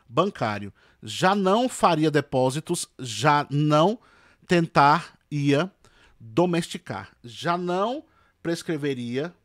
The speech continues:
saber com os educandos enquanto estes soubessem com ele, ser-ia sua tarefa. Já não estaria a serviço da desumanização,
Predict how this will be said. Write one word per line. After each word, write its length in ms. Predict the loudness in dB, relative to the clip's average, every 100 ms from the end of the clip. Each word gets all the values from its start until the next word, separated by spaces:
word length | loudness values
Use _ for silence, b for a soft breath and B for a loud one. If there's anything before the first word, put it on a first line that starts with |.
| _ _ _ _ b b b b b b
saber 720 | -10 -2 -2 2 2 2 -2 _ _ _ _ _ _ _ _ -6
com 320 | -4 -4 -6 _
os 180 | -6 -4
educandos 800 | -6 -6 -4 -2 -2 -4 -6 -6
enquanto 640 | -4 -4 -2 0 0 -2 -4
estes 440 | -2 -4 -6 -12 -10
soubessem 840 | -6 -4 0 2 0 0 -4 -4 -6
com 220 | -4 0 0
ele, 320 | 0 0 -4 b b b b
ser-ia 800 | -12 -2 0 0 -4 0 0 0 -4 _ _ _ -8
sua 280 | -2 2 4
tarefa. 580 | 4 2 0 -6 -12 -14 b b
Já 180 | 0 2
não 180 | 2
estaria 580 | 2 0 0 0 -2 -4 _ b b b b b -12
a 100 | -8
serviço 720 | -4 -4 -2 -4 -4 -6 -6
da 140 | -4
desumanização, 1040 | -2 -2 -2 -4 -4 -4 -6 -6 -10 -10